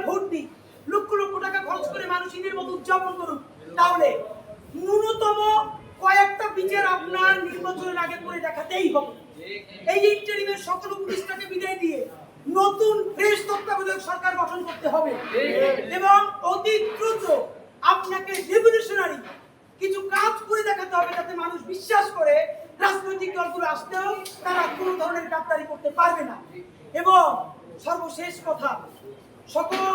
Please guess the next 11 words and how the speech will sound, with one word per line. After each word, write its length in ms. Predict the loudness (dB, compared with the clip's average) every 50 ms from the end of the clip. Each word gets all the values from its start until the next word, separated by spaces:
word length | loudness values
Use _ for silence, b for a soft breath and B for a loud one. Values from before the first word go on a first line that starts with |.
| 2 2
রাজনৈতিক 380 | 2 0 0 -4 -6 -6 -6 -6 -6
দলের 200 | -6 -6 -6 -8
সাথে 140 | -8 -8 -4 -2
বারবার 260 | 0 0 2 2 0 0 0
বসেন 240 | -2 0 0 0 0 0 -6 -14 -18 -20 -20 -20 -20 -20 -18 -16
উপদেষ্টা 420 | -14 -10 -8 -8 -8 -6 -2 -2 0 2
মহোদয়, 380 | 2 4 4 4 4 2 2 -2 -6 -14 -18 -20 -20 -20 -20 -20 -10 -4
একটা 420 | 0 0 0 0 -2 -4 -2 0 2 8 8
বার 200 | 8 8 8 4 0 -4 -10 -16 -20 -20 -20 -20 -20 -20 -20 _ _ _ -16
পনেরোশো 400 | -10 -10 -8 -8 -8 -8 -10 -10 -8 -4
প্রায় 200 | -2 -2 -2